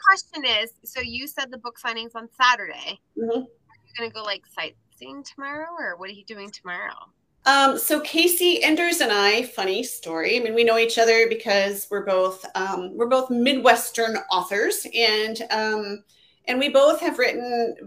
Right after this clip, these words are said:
Speaker 2: books that take place around a whiskey distillery. And so, um, we're,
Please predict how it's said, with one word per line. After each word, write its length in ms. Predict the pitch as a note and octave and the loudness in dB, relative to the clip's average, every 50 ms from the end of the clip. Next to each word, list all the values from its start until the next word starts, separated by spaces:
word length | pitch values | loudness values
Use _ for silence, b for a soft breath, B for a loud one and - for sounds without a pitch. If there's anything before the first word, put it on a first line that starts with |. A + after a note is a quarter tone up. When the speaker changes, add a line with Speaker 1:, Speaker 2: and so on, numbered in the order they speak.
| G3 | -6
Speaker 2:
books 460 | - A3+ A3+ A#3 - - - - - - | -2 -2 -2 -2 -2 -6 -8 -8 -4 0
that 240 | A3+ G3+ F#3+ G3 | 2 2 2 0
take 280 | - - A3+ A3+ A#3 - | 0 -6 -6 -6 -6 -4
place 380 | - A3+ A3+ A#3 A#3 - - - | -2 0 0 0 0 -2 -8 -8
around 220 | A3 A3 G#3+ G#3 | -6 -4 -4 -4
a 80 | G3 F#3 | -4 -4
whiskey 320 | F#3+ G3+ - - - D#4+ | -6 -8 -10 -8 -6 -4
distillery. 800 | E4 F4 F4 F4 - F4+ F4 F4+ F4+ F4+ F4+ F#4+ G4 G#4 G#4+ F#4 - | -2 -2 -4 -4 -2 -2 -2 0 0 0 -2 -2 0 0 0 -2 -2
And 160 | C4 C4 C4 | -4 -4 -4
so, 600 | C4 - - A#3 A3+ A3+ A3+ A3 A3 A3+ A3+ - - | -4 -2 2 4 6 6 6 6 4 4 2 0 0
um, 640 | G#3+ G#3 G#3 G#3 G3+ G3 G3+ G3 F#3+ G3 G3 G#3+ G#3 | -2 0 0 -2 -2 -4 -6 -8 -8 -10 -10 -12 -10
we're, 340 | G#3+ A3 B3 C4 C4+ C#4+ C#4 | -4 -4 -2 0 0 -2 -2